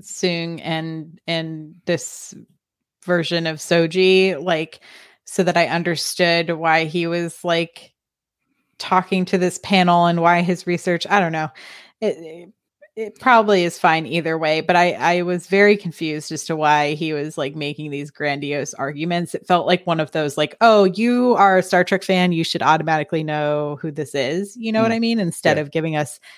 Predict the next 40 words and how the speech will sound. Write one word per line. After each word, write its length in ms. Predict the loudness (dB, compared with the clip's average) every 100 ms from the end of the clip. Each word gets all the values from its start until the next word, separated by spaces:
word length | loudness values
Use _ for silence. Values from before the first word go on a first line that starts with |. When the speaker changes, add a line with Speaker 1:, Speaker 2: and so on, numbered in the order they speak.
| _ _
Speaker 1:
any 220 | -4 -4 -2
kind 240 | -4 -2
of 80 | -6
introduction 640 | -8 -4 -2 -2 -4 -6
to 120 | -6
this 200 | -8 -8
character, 520 | -6 -4 -4 -2 -2 -2
because 300 | -4 -4 -2
we 100 | 2
are 200 | 2 2
in 80 | 0
a 80 |
different 320 | -4 -6 -10 -8
timeline. 480 | -8 -6 -6 -6
This 180 | -6 -8 -4
is 200 | -4 -2
a 40 |
different 440 | -6 -6 -6 -8 -14 _
Soong. 480 | -6 -6 -4 -6 -8 -10 -20 -14 -2
And, 200 | -2 0
like, 400 | -2 -2 -8 _ _ _ _ _
I, 640 | 2 2 2 -2 -4 -6 -10 _ _ _ _ _ _ _ -12
yeah, 360 | -4 -2 -2 -4
I 120 | 0 2
was 180 | 2 -2
just 180 | -6 -2
like, 220 | -4 0
"Oh, 100 | 2
he's 220 | 4 2
doing 220 | 2 0 2
all 160 | 0
of 80 | 0
this 160 | -4 -8
testing 640 | -6 -6 -2 0 0 0
and 80 | -2
all 140 | -2 -4
of 80 |
this 160 | -6 -12
stuff 360 | 0 0 0 -4
and 240 | -8 -10